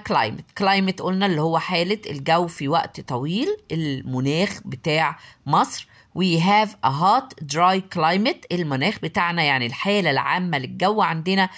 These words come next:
بتكون hot، حار، dry وجاف، يعني not wet, not cold، ولا بارد ولا رطب.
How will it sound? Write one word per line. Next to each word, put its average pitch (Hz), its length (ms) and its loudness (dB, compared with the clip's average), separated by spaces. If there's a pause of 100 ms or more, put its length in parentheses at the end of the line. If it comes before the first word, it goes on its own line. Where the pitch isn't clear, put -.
(280)
بتكون 156 520 -4
hot، 170 600 2
حار، 180 460 2
dry 175 520 0
وجاف، 190 500 -2
يعني 170 500 -2 (380)
not 233 420 0 (320)
wet, 185 420 -2 (200)
not 175 640 0
cold، 131 500 -2
ولا 156 280 0
بارد 170 560 0
ولا 160 440 2 (240)
رطب. 190 340 0